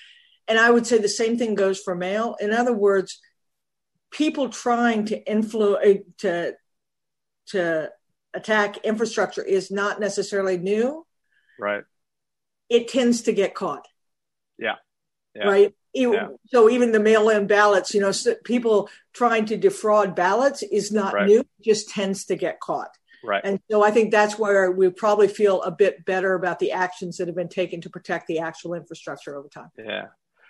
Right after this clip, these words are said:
Speaker 2: No, that, I think that makes a lot of sense. That's actually heartening, I guess, in the sense that, you know, if we're at least focused on one thing, the infrastructure has gotten better. It may not be ideal, but at least we're, we're moving to a better place on that. Um, you know, I'm interested in these nation state actors, though. So, you know, we, we obviously know, and we've heard all the reporting and the Senate report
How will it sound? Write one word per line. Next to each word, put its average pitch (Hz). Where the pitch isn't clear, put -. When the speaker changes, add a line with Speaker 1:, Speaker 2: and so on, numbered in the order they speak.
Speaker 2:
No, 160
that, 185
I 208
think 233
that 247
makes 196
a 165
lot 147
of 127
sense. 156
That's 175
actually 165
heartening, 160
I 127
guess, 135
in 131
the 120
sense 143
that, 131
you 143
know, 131
if 127
we're 156
at 160
least 202
focused 185
on 139
one 170
thing, 147
the 143
infrastructure 143
has 117
gotten 127
better. 139
It 156
may 185
not 165
be 156
ideal, 139
but 135
at 143
least 156
we're, 139
we're 139
moving 139
to 123
a 113
better 120
place 160
on 113
that. 107
Um, 170
you 208
know, 240
I'm 294
interested 285
in 277
these 175
nation 170
state 156
actors, 123
though. 117
So, 165
you 160
know, 170
we, 175
we 180
obviously 220
know, 147
and 131
we've 127
heard 139
all 190
the 185
reporting 147
and 120
the 107
Senate 165
report 147